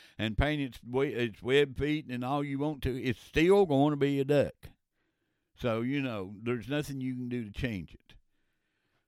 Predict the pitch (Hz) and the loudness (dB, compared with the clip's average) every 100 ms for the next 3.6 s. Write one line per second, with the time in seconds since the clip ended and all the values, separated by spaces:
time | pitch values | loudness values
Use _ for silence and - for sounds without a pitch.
0 | _ 101 95 123 123 113 101 131 131 117 | _ -16 -10 -6 -4 -6 -6 -6 -6 -6
1 | 117 113 104 120 113 92 90 92 95 - | -6 -6 -6 -6 -6 -8 -12 -18 -18 -20
2 | _ _ _ _ _ _ _ _ _ - | _ _ _ _ _ _ _ _ _ -10
3 | - 151 131 98 101 | -2 0 0 -2 -6